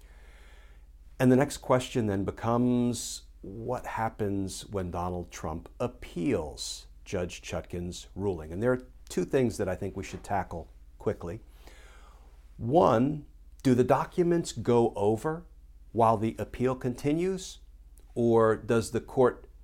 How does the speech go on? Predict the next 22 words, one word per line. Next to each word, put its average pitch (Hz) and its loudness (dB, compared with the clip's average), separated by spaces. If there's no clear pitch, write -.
stay - 2
production 95 -4
of 82 -8
the 80 -10
documents? 85 -6
In 104 -4
other 104 2
words, 98 0
say, 110 -2
"Well, 160 4
I've 160 4
ruled 156 4
against 123 2
you, 127 2
but 170 -2
I'm 208 -2
not 214 -2
gonna 160 0
require 113 4
the 90 -4
National 92 -6
Archives 87 -6